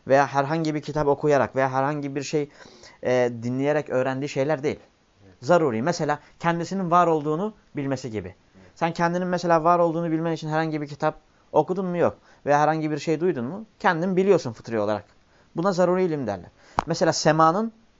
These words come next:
Speaker 1: yukarıda olduğunu bilmen gibi. Değil mi? Veya ateşin sıcak olduğunu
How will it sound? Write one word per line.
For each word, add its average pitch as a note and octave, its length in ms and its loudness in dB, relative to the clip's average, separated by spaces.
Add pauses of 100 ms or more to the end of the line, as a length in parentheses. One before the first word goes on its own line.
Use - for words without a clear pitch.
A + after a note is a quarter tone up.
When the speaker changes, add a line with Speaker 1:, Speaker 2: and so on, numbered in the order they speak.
(300)
Speaker 1:
yukarıda E3 380 2
olduğunu D#3+ 340 2
bilmen D#3 300 -2
gibi. G2 200 -8 (1500)
Değil G3 140 2
mi? G#2+ 160 -4 (340)
Veya D3 160 4
ateşin F3 360 0
sıcak E3+ 380 -4
olduğunu D3 440 -2